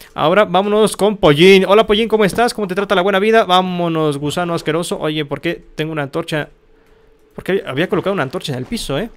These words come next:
Bueno, misión cumplida. Traemos la madera para todos los crafteos. Y además también venimos acompañados de... Oye, por cierto, se dice sencillo, se comenta de manera fácil y simple, pero Pollín...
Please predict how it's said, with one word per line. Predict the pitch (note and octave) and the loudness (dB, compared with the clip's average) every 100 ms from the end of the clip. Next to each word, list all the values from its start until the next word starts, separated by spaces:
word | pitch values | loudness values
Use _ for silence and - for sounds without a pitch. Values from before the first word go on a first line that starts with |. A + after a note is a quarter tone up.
| _ - - - - _ _ - - - - - - | _ -20 -20 -20 -20 _ _ -14 -14 -20 -20 -20 -2
Bueno, | - A3 F#3 | 2 4 4
misión | F3+ F3 C#4+ | 2 2 2
cumplida. | B3 G#3+ C#4 C#4+ | 2 4 6 6
Traemos | C#4 A#3+ C4 A3+ | 6 6 6 6
la | G3+ F#3 | 6 6
madera | F3 F3 A3 A#3+ - | 6 6 6 6 6
para | F#3+ F#3+ F3 E3 D#3 D3+ - - | 4 6 6 6 6 4 -2 0
todos | G#3 G#3+ | 2 4
los | D#3+ - | 2 2
crafteos. | C#3+ C#3 - A3 B3+ - - | 2 2 2 4 4 0 -6
Y | F3+ A3+ A#3+ | -4 -2 0
además | B3 B3+ A3+ A#3 | 2 2 2 0
también | F3 D#3+ F3 G3+ - | -2 -2 -2 -4 -8
venimos | D#3 D3 D3+ F3+ E3 | -6 -2 -2 -2 -4
acompañados | C3+ C3+ C#3+ F3 | -6 -2 0 0
de... | C#3+ C3 | 0 2
Oye, | G#3 G3 | 4 4
por | - C3+ | 2 -4
cierto, | - G3 G#2+ - - _ _ _ _ _ - - - - _ | 0 0 -2 -18 -20 _ _ _ _ _ -20 -20 -20 -20 _
se | - | -2
dice | D3 B3 A#3 | 0 2 2
sencillo, | F3+ E3+ C#4+ A3 G3+ A3 - | 2 4 4 4 6 4 2
se | - - C3+ | -8 -6 -4
comenta | C3+ F#3 G3+ | 0 0 2
de | E3 | 2
manera | C#3+ E3+ E3 | 2 4 4
fácil | - F#3+ - F3 C#3+ | 4 2 2 -2 -2
y | |
simple, | B2 G#3 D#3 E3+ | -2 -2 0 -2
pero | F3 E3 F#3+ A3+ | 2 4 4 2
Pollín... | - C3+ B2+ D#3 G#3 B3+ A#3 | 0 -2 4 6 6 4 -2